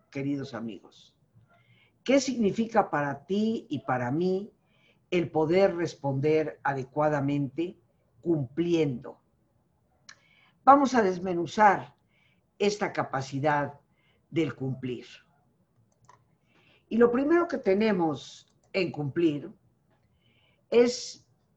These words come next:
puntualidad y diligencia. Sé que a los mexicanos se nos acusa en muchas ocasiones de ser puntuales,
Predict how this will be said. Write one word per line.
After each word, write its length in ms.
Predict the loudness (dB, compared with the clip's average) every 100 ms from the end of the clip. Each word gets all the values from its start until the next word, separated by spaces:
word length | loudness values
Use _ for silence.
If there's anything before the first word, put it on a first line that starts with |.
| _
puntualidad 840 | 2 4 6 4 6 6 6 4 -6 _
y 120 | -2
diligencia. 920 | -2 -2 -4 -4 -6 -6 -12 -18 -20 _ _ _ _ _ _ _ _ _ _ _ _ _ _ _ _
Sé 220 | -2 2
que 100 | 8
a 40 | 8
los 140 | 6
mexicanos 720 | 2 -2 0 2 2 0 -2
se 100 | -2
nos 560 | 0 -2 -4 -10 -20 _ _ _ _ _
acusa 540 | -6 -4 -4 -2 -2 -2
en 200 | -4 -6
muchas 480 | -2 -2 -2 -4 -6
ocasiones 800 | -8 -6 -2 -2 -2 -6 -12 _ _ _ _ _ _ -4
de 140 | -2
ser 480 | 2 2 2 0 -10 _ _ _ _ _ -10
puntuales, 880 | -8 2 4 6 2 -4 -16 -20